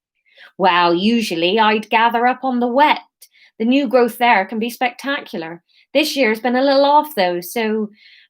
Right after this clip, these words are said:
Marine paused to give her next words weight. This batch was from over on Crescent. There wasn't much of it, but what there was was hand-selected. She winked at Aleph, then felt her skin grow pale as she saw the man in the waistcoat see it.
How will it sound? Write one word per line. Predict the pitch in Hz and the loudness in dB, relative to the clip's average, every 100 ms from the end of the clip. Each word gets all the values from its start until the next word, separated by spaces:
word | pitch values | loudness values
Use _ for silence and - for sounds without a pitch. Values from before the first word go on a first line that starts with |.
| 226 | -4
Marine | 240 254 240 | 0 2 0
paused | 233 262 220 220 | 0 0 0 -4
to | |
give | 208 208 | -4 -4
her | 214 | -2
next | 214 226 - | -2 -4 -6
words | 214 196 190 | -4 -4 -2
weight. | 220 196 170 - _ _ _ _ - | -4 -2 -4 -12 _ _ _ _ 0
This | 269 269 | 0 2
batch | 208 214 - | -2 -2 -4
was | 254 - | -8 -4
from | 233 | 0
over | 247 240 247 | 0 0 0
on | 247 | 0
Crescent. | 233 277 262 - 160 - _ _ - | 0 0 0 -4 -14 -16 _ _ -4
There | 220 | 2
wasn't | 262 330 240 | 2 2 0
much | 294 294 | -2 -4
of | 175 | -6
it, | 175 247 - | -2 -2 -2
but | 226 | -4
what | 226 262 | -2 2
there | 247 233 | 2 2
was | 262 208 214 | 2 2 0
was | 226 220 | -6 -4
hand-selected. | 269 277 294 294 311 - 160 - _ _ _ _ _ | -4 -2 0 0 -2 -6 -10 -10 _ _ _ _ _
She | - | -8
winked | 208 208 - - | -4 -4 -8 -10
at | 180 | -8
Aleph, | 180 185 175 - _ - - - | -4 -2 -2 -6 _ -20 -20 -14
then | 240 233 | -8 -2
felt | 247 208 | -2 -2
her | 214 | -8
skin | 220 - 247 208 180 | -10 -6 -4 -4 -4
grow | 190 | -4
pale | 185 - 233 196 180 | -6 -6 -2 -2 -2
as | |
she | 175 202 | -6 -10
saw | - 233 | -6 -6
the | 214 | -4
man | 208 214 | -4 -4
in | 190 | -4
the | 190 | -6
waistcoat | 220 220 - - 160 | -6 -8 -10 -10 -10
see | - 233 180 | -6 -4 -4
it. | - | -6